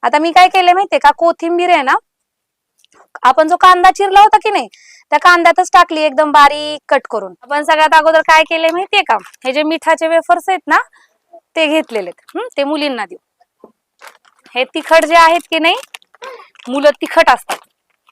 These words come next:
म्हणून मुलांना तिखट. हम्म? तू आहे ना, ह्याच्यातला एक वेफर्स घे, ह्याच्यावरती ठेव. हम्म. दोघांनी पण काय करायचं, अगोदर कांदा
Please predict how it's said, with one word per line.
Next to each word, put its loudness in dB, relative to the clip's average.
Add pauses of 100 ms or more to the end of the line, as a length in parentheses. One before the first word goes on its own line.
(800)
म्हणून -12
मुलांना -6
तिखट. -16 (1080)
हम्म? -12 (1120)
तू -8
आहे 2
ना, 2 (800)
ह्याच्यातला 2
एक 2
वेफर्स 2
घे, 0
ह्याच्यावरती 0
ठेव. -6 (480)
हम्म. -20 (760)
दोघांनी 0
पण 0
काय 4
करायचं, 2 (460)
अगोदर 6
कांदा 4